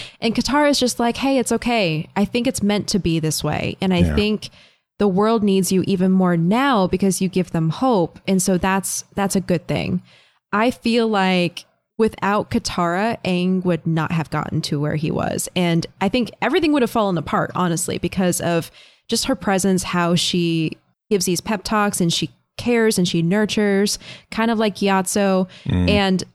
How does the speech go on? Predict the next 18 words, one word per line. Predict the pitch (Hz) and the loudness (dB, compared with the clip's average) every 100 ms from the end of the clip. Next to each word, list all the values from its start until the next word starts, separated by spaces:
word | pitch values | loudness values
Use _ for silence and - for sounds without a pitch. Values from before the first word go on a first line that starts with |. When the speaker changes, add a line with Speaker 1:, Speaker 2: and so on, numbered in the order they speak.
| _ | _
Speaker 1:
when | 208 233 233 | -4 0 2
I | 220 | 0
stop | 196 - 254 302 - | 0 -2 0 0 0
to | 226 | 0
think | 202 208 | 0 0
about | 185 165 156 | 0 0 2
it, | 156 - | 0 0
I | 185 | -2
think | 180 247 254 - _ | 0 0 -2 -4 _
Katara | - - - 196 202 208 185 | -6 -4 -2 0 2 2 2
really | 185 175 180 | 0 2 0
is | 175 180 170 - | 0 0 0 0
another | 180 180 | 0 0
great | 170 175 170 | 0 -2 -2
example | - 160 165 180 175 - | -2 -2 -2 -2 -2 -2
of | 165 156 - | -2 -2 0
amazing | 175 170 160 165 170 165 160 - | 0 2 0 0 0 0 -2 -4
storytelling, | - 170 147 165 202 202 233 269 | -4 -2 -2 -2 -2 0 0 -2